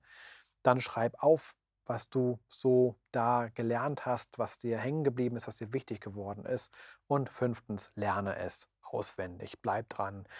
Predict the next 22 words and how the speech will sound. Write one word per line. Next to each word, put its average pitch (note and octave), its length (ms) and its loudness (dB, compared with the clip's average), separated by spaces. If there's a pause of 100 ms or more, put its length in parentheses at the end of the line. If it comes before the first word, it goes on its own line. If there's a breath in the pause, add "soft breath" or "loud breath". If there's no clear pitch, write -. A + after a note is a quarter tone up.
(200 loud breath)
Schaff - 280 2
dir C#3 160 4
Erinnerungen, A2+ 680 0 (320 loud breath)
die A2 240 -4
wirklich B2+ 440 2
nachhaltig A#2 580 0
sind G#2+ 320 -4 (260 loud breath)
und B2 220 -4
die D#3+ 220 0
dein F3+ 340 4
Leben C#3 480 2
prägen F#2+ 560 -6 (280 loud breath)
und A#2 340 -4 (180)
weiter A2+ 600 2 (220)
stärken A#2 640 -2
und G2+ 220 -8
verändern. F#2 800 -10 (140)
Positiv. A#2 800 -4 (200)
Ja, F#2 220 -4
das A2 300 -2
lohnt A2 300 -6
sich. - 360 -12